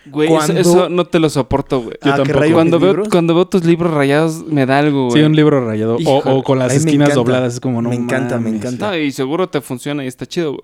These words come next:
Speaker 2: Ujú.
Speaker 1: Pero yo no, yo no, y no eres el único que lo hace.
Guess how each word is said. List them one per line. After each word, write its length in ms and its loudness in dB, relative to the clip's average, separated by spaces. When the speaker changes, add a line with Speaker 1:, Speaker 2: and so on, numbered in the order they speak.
Speaker 2:
Ujú. 160 -16
Speaker 1:
Pero 60 -4
yo 120 -2
no, 240 -4
yo 160 -6
no, 480 -4
y 80 -8
no 120 -4
eres 140 -12
el 80 -10
único 160 -14
que 120 -12
lo 80 -8
hace. 140 -14